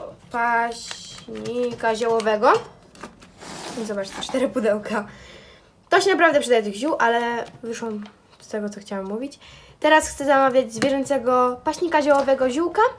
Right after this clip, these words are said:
bo mam wszystko inne, bo teraz musiałam zamówić, wiecie, karmę i w ogóle to nie chciałam zamawiać już dwóch paczek, a teraz zamówię zwierzęcego paśnika ziołowego. Bo właśnie ja zamawiałam z Depik na początku, bo zależało mi na tych pudełkach, więc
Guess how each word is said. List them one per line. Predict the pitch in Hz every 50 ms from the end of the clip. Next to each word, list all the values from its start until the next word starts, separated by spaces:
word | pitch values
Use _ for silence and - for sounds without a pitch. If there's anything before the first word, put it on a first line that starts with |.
| - - - - - - - - - - - -
bo | 202 247 262 277 285 269
mam | 262 277 320 311 330 320
wszystko | - - 339 330 - - 285 -
inne, | - - 294 294 294 294 285 285 277 277 269 226
bo | 269 269
teraz | 269 269 277 262
musiałam | 269 254 285 285 269 262
zamówić, | 254 254 247 247 226 202
wiecie, | 185 175 208 208
karmę | - - 311 311 302 302 302 294 277 269
i | 269
w | 247
ogóle | 262 269 277 262
to | 302
nie | 320 339 311
chciałam | - - 339 320 311
zamawiać | 262 269 262 262 247 220
już | 220 220 208
dwóch | - - 269 -
paczek, | - 302 302 302 302 294 -
a | 320 359
teraz | 339 359 339 330 311 262
zamówię | 262 285 285 277 254 254 240
zwierzęcego | 233 - 262 254 254 247 254 233 254 247
paśnika | - - 269 269 277 269 254 262
ziołowego. | 240 262 254 254 240 254 247 - 285 339 339 - - - - - - - - - - - - - - - - - - - - - - - - - - - - - -
Bo | 226 262
właśnie | 330 427 453 480 - -
ja | - 285 302
zamawiałam | 311 370 403 381 381 381 359 339
z | 294
Depik | 220 254 269 269 285 285 302
na | 302 302
początku, | 294 294 302 302 285 - 254
bo | 233
zależało | 247 247 247 247 240 240 247 254 254
mi | 254
na | 247 240
tych | 240 220
pudełkach, | - - 226 226 196 196 196 196 190 285 277 285 285 233
więc | 226 226 220 214 220 214